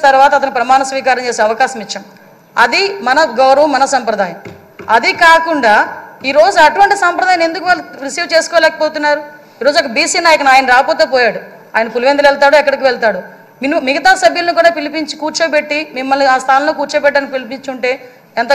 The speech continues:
గౌరవంగా ఉండేది. అంటే వాళ్ళకి గౌరవం ఇచ్చి పుచ్చుకోవడం కూడా చేత కాదన్న సంగతి ఈ ఒక్క సభ మొదటి రోజే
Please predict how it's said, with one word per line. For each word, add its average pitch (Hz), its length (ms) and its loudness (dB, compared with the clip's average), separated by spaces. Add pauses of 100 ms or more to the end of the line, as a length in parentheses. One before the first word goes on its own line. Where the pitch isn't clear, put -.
గౌరవంగా 269 420 4
ఉండేది. 247 300 -6 (420)
అంటే 320 200 2
వాళ్ళకి 294 220 2 (140)
గౌరవం 311 360 4
ఇచ్చి - 260 -6
పుచ్చుకోవడం 302 520 0
కూడా 294 120 4 (100)
చేత 254 260 0
కాదన్న 269 260 0 (100)
సంగతి 269 320 -4 (480)
ఈ 233 160 -6
ఒక్క 233 160 0 (100)
సభ 247 160 2 (200)
మొదటి 269 260 0
రోజే 285 260 2